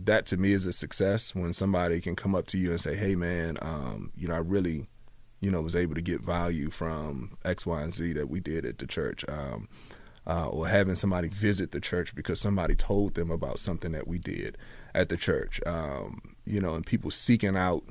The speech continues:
answers from the church. I mean, that literally just, uh, really stamps and put a, puts a check mark next to, um,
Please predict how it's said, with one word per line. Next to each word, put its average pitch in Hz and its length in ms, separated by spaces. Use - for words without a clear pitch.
answers 92 760
from 104 300
the 85 60
church. - 460
I 92 80
mean, 90 220
that 87 160
literally 90 520
just, 90 340
uh, 65 400
really 90 240
stamps - 540
and - 120
put 90 100
a, 95 200
puts - 180
a - 60
check - 260
mark 82 340
next - 300
to, 82 400
um, 76 520